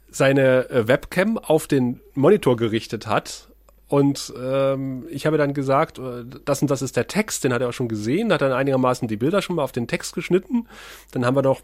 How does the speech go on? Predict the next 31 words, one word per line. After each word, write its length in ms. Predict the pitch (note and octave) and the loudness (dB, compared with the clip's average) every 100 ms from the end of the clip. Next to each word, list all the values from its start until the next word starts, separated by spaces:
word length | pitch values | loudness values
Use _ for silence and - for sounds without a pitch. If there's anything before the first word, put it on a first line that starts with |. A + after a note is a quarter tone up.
| - | -4
das 160 | C3+ | -2
ein 160 | B2 C#3 | -2 -2
oder 140 | C3 | -2
andere 280 | B2+ C#3 B2+ | -2 -2 0
Bild 220 | A#2+ B2+ | 0 0
noch 160 | B2+ - | -2 -2
mal 320 | A#2 A2+ A2+ | -2 -2 -4
irgendwie 280 | A#2+ A2+ G#2+ | -8 -8 -6
ein 20 | |
bisschen 180 | G#2 G#2+ | -4 -6
verlängert 540 | - G#2+ C#3+ B3 A#3 D#3+ | -2 0 2 2 0 0
und 60 | |
dann 120 | D#3 C3+ | 0 0
habe 120 | C#3 | -2
ich 80 | - | -4
den 160 | B2+ | -4
Text 480 | - D#3 - - - | -4 -6 -8 -10 0
eingesprochen, 760 | E3+ E3 - - B2+ G3+ G#3+ | 0 0 -4 0 0 2 -2
per 140 | - C#3+ | -2 -2
M 80 | C#3 | 0
P 100 | B2+ | -2
drei 260 | A2 C#3+ | 0 0
geschickt, 360 | F#3+ - F#3+ - | 0 -2 -4 -2
er 60 | C#3 | -4
hat's 140 | C3+ | -2
drüber 260 | C#3+ F3+ E3 | -2 0 0
gelegt 420 | D3+ D3 F3 - | 0 0 -2 -4
und 140 | C#3 | -8
es 80 | C3 | -4
wurde 180 | B2+ B2 | -4 -2
gesendet. 420 | A2+ G#2 F#2+ | -2 -2 -4